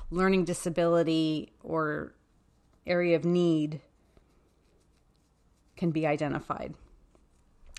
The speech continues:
Now, the flip side of that is there are many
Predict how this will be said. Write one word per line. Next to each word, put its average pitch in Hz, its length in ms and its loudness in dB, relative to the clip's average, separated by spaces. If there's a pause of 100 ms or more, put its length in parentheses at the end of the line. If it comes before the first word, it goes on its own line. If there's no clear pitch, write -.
Now, 202 380 0
the 165 80 -6
flip 339 260 0
side 202 280 6
of 147 100 -2
that 135 280 -2
is 196 500 2 (580)
there 196 200 6
are 214 260 8
many 202 520 4